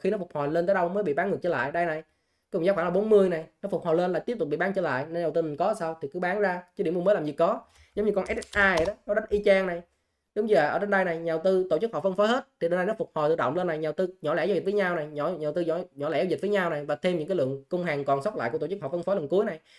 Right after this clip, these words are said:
thì sau đó lại tiếp tục mở biên rơi. Cân bằng sideways là test lại đỉnh, lại tiếp tục mở biên rơi như thế này này thì bạn thấy con F T S nó lên được chưa? Nó lên xong bắt đầu lại mở biên rơi thôi, điểm mua mới làm gì có đâu.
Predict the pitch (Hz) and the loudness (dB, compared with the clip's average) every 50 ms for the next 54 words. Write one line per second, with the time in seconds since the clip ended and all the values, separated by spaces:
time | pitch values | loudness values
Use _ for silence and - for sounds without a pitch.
0 | _ _ - 151 143 151 185 208 196 143 139 - 226 220 165 160 180 156 - 180 | _ _ -4 -4 0 0 0 0 0 0 0 -2 -2 0 0 -2 0 0 0 2
1 | 185 180 180 180 180 185 185 - _ _ _ _ _ _ _ _ _ _ _ _ | 2 2 4 2 2 0 -4 -6 _ _ _ _ _ _ _ _ _ _ _ _
2 | _ _ _ _ _ _ - 196 190 185 165 160 185 180 180 180 175 151 - 220 | _ _ _ _ _ _ -2 -2 -2 -2 -2 -2 -2 0 0 0 0 0 0 -2
3 | 214 190 151 143 131 135 180 233 220 175 147 - 220 220 170 160 165 165 151 170 | -2 0 0 0 0 0 -2 -2 -4 -4 -2 -2 -2 -2 -2 -2 -2 -2 -2 -2
4 | 208 190 180 185 175 175 180 208 196 165 151 156 160 170 - - 165 160 143 156 | 0 0 2 2 2 2 2 0 -2 -2 -2 -4 -6 -8 -6 -4 -4 -2 -2 -2
5 | 175 202 202 - - - 208 - 190 165 - 202 220 226 214 202 190 175 147 143 | -4 -4 -4 -6 -10 -10 -8 -6 -6 -6 -4 -6 -6 -2 0 2 2 2 0 -2
6 | - - 185 185 190 190 190 _ _ _ _ _ _ _ _ _ _ _ - - | -2 -2 -2 -2 -2 -4 -8 _ _ _ _ _ _ _ _ _ _ _ -6 -2
7 | 190 185 180 180 175 175 175 180 - - 170 170 160 143 139 131 127 165 185 185 | 2 2 4 4 2 0 -2 -4 -4 -2 -2 -2 0 -2 -2 0 0 0 0 0
8 | 180 185 180 175 175 175 170 175 170 170 156 139 180 190 170 170 180 208 214 180 | 2 4 4 4 4 2 2 0 -4 -2 -2 -2 -2 -2 0 2 2 2 2 0
9 | 143 139 139 - 170 180 208 240 226 190 185 | -2 -4 -4 0 0 2 2 2 0 -2 -4